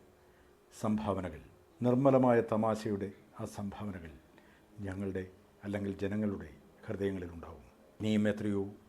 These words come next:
വലിയ സിനിമകൾ മലയാളത്തിന് സമ്മാനിക്കാനിരുന്ന ആ ചെറുപ്പക്കാരൻ്റെ വേർപാടിൽ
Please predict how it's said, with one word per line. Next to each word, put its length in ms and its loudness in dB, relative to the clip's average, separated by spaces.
വലിയ 220 2
സിനിമകൾ 340 -2
മലയാളത്തിന് 540 -2
സമ്മാനിക്കാനിരുന്ന 800 -4
ആ 40 -8
ചെറുപ്പക്കാരൻ്റെ 680 -8
വേർപാടിൽ 420 -4